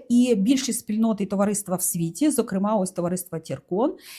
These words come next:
яке об'єднано, воно було створено в дві тисячі десятому році, і в, як видно на карті, в-, туди входять, е, дослідники, клініцисти, адвокати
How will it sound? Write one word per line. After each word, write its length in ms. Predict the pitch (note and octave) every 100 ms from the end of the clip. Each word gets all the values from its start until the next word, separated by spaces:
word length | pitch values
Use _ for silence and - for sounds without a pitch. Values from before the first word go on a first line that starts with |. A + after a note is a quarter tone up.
| -
яке 360 | G#3+ A3+ D#4+
об'єднано, 640 | D#4+ C4+ A3+ D4 B3 G#3 G3
воно 180 | A3+ B3
було 160 | G3+
створено 320 | G3+ G#3 G3+
в 20 | F3+
дві 80 | F3+
тисячі 220 | G3 F3+
десятому 460 | F#3+ G3+ F#3 G#3+
році, 300 | C#4 F#4+ -
і 380 | D#4+ D#4+ B3 C#4
в, 640 | A#3 - G3+ G3+ G#3 F#3+ F#3+
як 200 | G3 G3+
видно 180 | G#3+
на 120 | G#3+ A3
карті, 360 | D#4 E4 -
в-, 280 | - - G3+ -
туди 280 | A3 A#3+
входять, 580 | C4 - B3 G3+ F#3 - G3+
е, 240 | G3 F#3+
дослідники, 640 | F3+ G3 C4 G#3+ F3+ E3+ E3+
клініцисти, 800 | A#3+ B3+ - A#3 F#3+ - F3+ F3
адвокати 760 | F#3 A#3+ B3 A#3+ F3+ E3+ E3